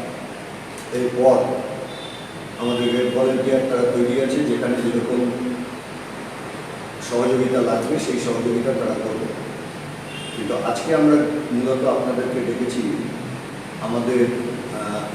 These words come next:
জেলার দুটি বিশেষ করে সংসদীয় ক্ষেত্র, সেখানে, আহ, নির্বাচনের প্রক্রিয়াকে ব্যাহত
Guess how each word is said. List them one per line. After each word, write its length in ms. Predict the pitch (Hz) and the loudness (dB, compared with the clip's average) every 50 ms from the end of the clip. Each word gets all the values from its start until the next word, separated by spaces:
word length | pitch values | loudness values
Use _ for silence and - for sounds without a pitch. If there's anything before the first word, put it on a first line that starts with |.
| - - | -4 -2
জেলার 320 | 123 127 127 131 - - - - - - - - - - - - - - - - - - - - 104 | 0 4 4 6 6 4 4 0 -2 -2 -4 -6 -6 -8 -8 -8 -8 -10 -10 -10 -10 -10 -10 -6 -4
দুটি 320 | 127 131 123 - 156 151 151 147 147 - - - - - - - | -4 -4 -2 0 4 6 6 6 6 6 2 0 -2 -4 -2 -2
বিশেষ 260 | 120 120 120 135 123 - - - | -2 0 0 0 -2 -2 -2 -2
করে 180 | 131 123 123 120 120 120 117 117 120 120 120 117 117 120 120 - - - - - - - - | -2 0 2 2 2 2 2 0 -2 -4 -6 -6 -8 -8 -10 -10 -10 -12 -12 -12 -10 -6 -4
সংসদীয় 480 | 123 123 123 123 135 127 127 131 123 127 | -2 -2 -2 -2 -2 0 0 2 2 2
ক্ষেত্র, 320 | 135 135 127 - - - - - - - - - - - - - - - - - - - - - - - - | 2 0 0 0 -2 -2 -4 -4 -4 -6 -8 -8 -10 -10 -10 -12 -12 -12 -12 -12 -12 -12 -12 -12 -10 -6 -4
সেখানে, 340 | 127 123 - 156 160 151 147 | -4 -2 0 0 0 0 0
আহ, 1600 | - - - - - - - - - - - - - - - - - - - - - - - - - - - 120 - 117 - - - - - 123 - - 123 120 | 0 -2 -2 -4 -6 -6 -8 -10 -10 -12 -12 -12 -14 -12 -12 -12 -12 -12 -12 -12 -12 -12 -14 -14 -12 -8 -6 -4 -2 -2 -2 -4 -4 -4 -6 -6 -6 -4 -2 0
নির্বাচনের 600 | 120 120 117 127 143 147 147 151 147 147 147 147 147 147 | 0 0 2 2 2 2 2 2 4 4 4 4 4 2
প্রক্রিয়াকে 580 | 131 - - - 135 143 139 131 139 147 147 147 151 147 151 151 - - 151 147 147 - - - - - - | 0 0 0 0 0 2 2 2 4 4 6 6 6 6 4 2 0 -2 -4 -4 -6 -8 -10 -10 -12 -10 -6
ব্যাহত 260 | - 113 - 156 151 | -2 0 2 2 2